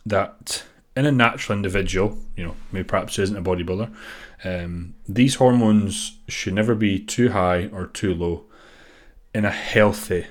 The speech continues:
individual. If they are secreted in higher amounts, uh, that individual would develop a condition known as hyperthyroidism, meaning that the body cells, metabolism,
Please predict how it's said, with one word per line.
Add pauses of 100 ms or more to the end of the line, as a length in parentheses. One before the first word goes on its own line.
(340)
individual. (1800)
If
they
are
secreted (220)
in
higher
amounts, (180)
uh,
that
individual
would (140)
develop (160)
a
condition
known
as (480)
hyperthyroidism,
meaning
that
the
body
cells, (640)
metabolism,